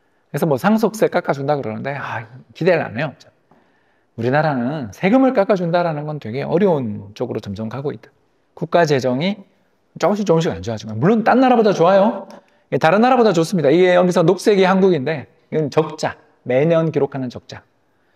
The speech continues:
보시면 알겠지만 한국이 다른 나라 선진국에 비해서는 재정 적자를 잘 관리하는 편이에요. 그러니까 딴 나라는 얼마나 심한가를 알 수 있죠. <laughs> 그런 거죠.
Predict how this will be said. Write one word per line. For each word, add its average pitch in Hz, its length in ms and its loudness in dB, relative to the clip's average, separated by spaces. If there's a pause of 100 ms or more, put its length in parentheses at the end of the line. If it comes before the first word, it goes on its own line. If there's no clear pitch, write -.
(180)
보시면 220 240 2
알겠지만 185 460 4
한국이 214 480 2
다른 202 260 -2
나라 185 200 4
선진국에 196 520 2
비해서는 143 580 -2 (320)
재정 151 280 2
적자를 180 320 2
잘 123 240 -4
관리하는 214 520 -2
편이에요. 156 480 -8 (720)
그러니까 190 200 0
딴 233 180 4
나라는 240 300 4
얼마나 165 380 2
심한가를 185 720 0
알 98 120 -6
수 - 120 -18
있죠. - 200 -20 (1800)
<laughs> - 520 -6
그런 196 220 2
거죠. 135 200 2